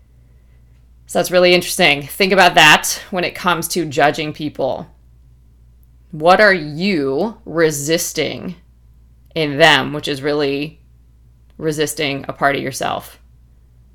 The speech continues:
And how have you benefited from that? A lot of times what judgment does is it makes us feel better about ourselves.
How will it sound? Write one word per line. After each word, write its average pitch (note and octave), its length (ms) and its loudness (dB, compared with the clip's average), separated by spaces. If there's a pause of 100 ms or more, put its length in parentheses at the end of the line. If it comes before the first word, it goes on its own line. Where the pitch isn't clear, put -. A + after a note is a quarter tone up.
(320)
And E3 460 0 (340)
how A3+ 360 2
have A3 160 -4
you G3+ 120 -4
benefited F#3 580 -2
from - 200 -10
that? - 220 -10 (880)
A E3+ 80 0
lot F#3 200 6
of A#3+ 100 2
times G3+ 280 0
what F3 160 0
judgment D#3+ 480 0
does D3+ 420 4
is - 180 -2
it E3 140 0
makes D#3 320 0
us E3+ 180 -2
feel D#3+ 220 0
better D3 360 0
about C#3 240 -4
ourselves. - 720 -8